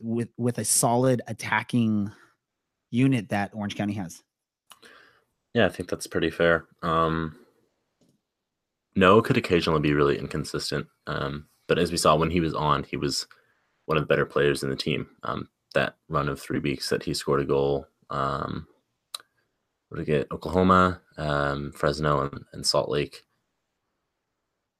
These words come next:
Speaker 2: was, was really impressive. And, um, you know,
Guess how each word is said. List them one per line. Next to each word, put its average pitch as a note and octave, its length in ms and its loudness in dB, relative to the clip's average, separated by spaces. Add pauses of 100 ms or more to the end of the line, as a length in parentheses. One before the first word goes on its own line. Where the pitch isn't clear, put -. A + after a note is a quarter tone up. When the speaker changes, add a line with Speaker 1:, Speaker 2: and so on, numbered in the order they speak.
(440)
Speaker 2:
was, F2 160 -2 (260)
was G#2+ 240 0
really B2 200 10
impressive. E2+ 640 2 (100)
And, D2+ 580 -2 (160)
um, D2+ 520 -8 (160)
you D#2+ 80 -6
know, D#2+ 80 -6